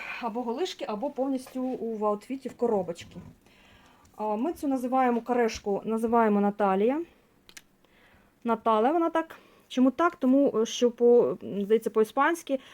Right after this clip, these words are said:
Натале це буде червоний, а у фірмовому аутфіті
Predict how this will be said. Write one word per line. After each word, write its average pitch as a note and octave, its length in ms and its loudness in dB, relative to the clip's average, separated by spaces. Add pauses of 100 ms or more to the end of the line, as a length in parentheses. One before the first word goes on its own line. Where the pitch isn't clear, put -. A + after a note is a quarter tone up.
(180)
Натале A3 420 2
це G#3 160 -6
буде G3 220 -2
червоний, C#4+ 640 2
а G#3+ 200 2
у G#3 100 0
фірмовому A3 640 0
аутфіті C4+ 680 0